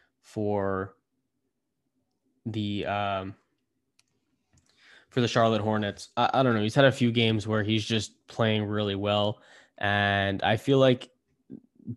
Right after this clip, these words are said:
Boston <laughs> could have used him a lot. So, uh, I know it doesn't, sa-, doesn't maybe not go with, like, player of the week. I'm sure there's a bunch of players that are playing better than Terry Rozier, but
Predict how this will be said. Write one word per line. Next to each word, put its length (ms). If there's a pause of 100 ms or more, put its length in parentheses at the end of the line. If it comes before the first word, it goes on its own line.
Boston 580
<laughs> 60
could 180
have 160
used 420
him 220
a 60
lot. 520 (340)
So, 500 (220)
uh, 140 (160)
I 140
know 220
it 80
doesn't, 240
sa-, 220
doesn't 400
maybe 380
not 460
go 220
with, 280
like, 200
player 320
of 80
the 80
week. 260
I'm 100
sure 160
there's 160
a 60
bunch 200
of 100
players 420
that 160
are 80
playing 520 (320)
better 420
than 240
Terry 300
Rozier, 540 (460)
but 320